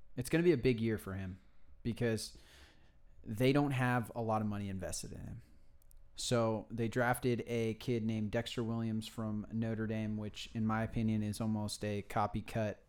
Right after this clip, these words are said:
of Aaron Jones, which can take his spot, in my opinion, at some point if he doesn't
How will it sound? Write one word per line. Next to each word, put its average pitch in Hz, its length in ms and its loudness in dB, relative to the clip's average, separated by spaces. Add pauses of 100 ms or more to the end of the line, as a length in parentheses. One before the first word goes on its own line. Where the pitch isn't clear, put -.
(400)
of 110 320 -4
Aaron 107 260 -2
Jones, 104 480 -6 (800)
which 117 240 -2
can 113 180 2
take 123 300 0
his 113 220 -2
spot, 98 460 -2 (1200)
in 113 160 0
my 107 220 0
opinion, 104 420 -2
at 95 180 -6
some 107 240 -2
point 120 400 -2 (280)
if 117 220 0
he 117 120 -2
doesn't 107 460 -4